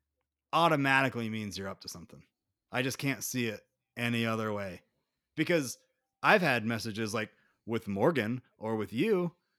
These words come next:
where it's like, "What's your email address?" or "What time are we doing this?" And I gotta go back in there and find it. Or what if Morgan messages me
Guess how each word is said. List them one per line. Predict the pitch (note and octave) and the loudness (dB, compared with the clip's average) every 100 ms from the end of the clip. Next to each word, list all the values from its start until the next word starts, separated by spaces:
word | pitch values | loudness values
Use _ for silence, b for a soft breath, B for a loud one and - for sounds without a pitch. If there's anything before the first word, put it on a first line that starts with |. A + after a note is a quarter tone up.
| _ _ | _ _
where | A#2+ C#3+ C3+ C3 | -2 2 4 2
it's | - | 0
like, | C#3+ A#2+ G#2+ _ _ _ - | -2 -2 -10 _ _ _ -6
"What's | C#3+ C#3 | -2 -2
your | C3+ A2 | -4 -2
email | C#3 E3+ A2 | 0 2 2
address?" | G2+ F#2+ F#2+ - | 0 -4 -8 -6
or | G2+ | -2
"What | D3+ | -2
time | - C3+ C3 | 0 0 2
are | |
we | A#2+ | 0
doing | G2 B2+ F3 A2+ | 0 0 0 -2
this?" | F#2+ F2+ - _ _ _ _ _ _ | -4 -8 -12 _ _ _ _ _ _
And | C#3+ | 0
I | G3+ | 2
gotta | F3+ | 2
go | B2+ C3+ A#2 | 2 0 0
back | G2 C#3 D#3+ - | 2 2 2 -2
in | C3 F3 | -2 0
there | A#2+ G2+ | 0 -4
and | F2+ | -8
find | - D#3+ A#3 G2 | -2 0 0 -4
it. | - _ _ _ - | -10 _ _ _ -4
Or | D3 | 0
what | D3 G#3 | 2 2
if | C3+ | 0
Morgan | C3+ D3+ D3 C3 | 0 0 0 -2
messages | C3 C#3 A#2 A2+ | -4 -4 -6 -4
me | B2 B2 A#2+ | -2 0 -2